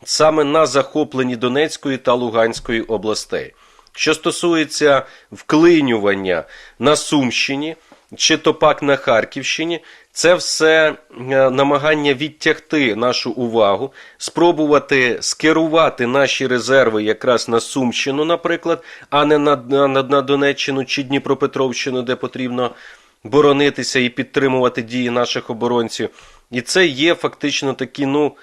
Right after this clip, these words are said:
скажімо, відволікаючі напрямки. А пріоритетний наступ Росія буде вести на Донеччині. Разом з тим, за словами і українського президента,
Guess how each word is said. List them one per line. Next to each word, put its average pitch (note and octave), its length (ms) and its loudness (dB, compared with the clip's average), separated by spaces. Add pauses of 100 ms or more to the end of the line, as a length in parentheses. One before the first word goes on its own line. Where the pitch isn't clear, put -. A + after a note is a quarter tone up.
(260)
скажімо, C3+ 520 -2
відволікаючі C3 920 0
напрямки. F2+ 600 -6
А B2 120 2
пріоритетний D#3 800 0
наступ D#3+ 460 0
Росія D3+ 380 -2
буде C3 220 -4
вести C3+ 420 -2 (440)
на C3+ 420 4 (160)
Донеччині. A2+ 800 -2 (480)
Разом E3+ 360 2
з - 80 -10
тим, G3 260 2
за C#3 120 -8
словами D3 540 0
і C#3+ 100 -2
українського C3 720 -4
президента, D#3 800 0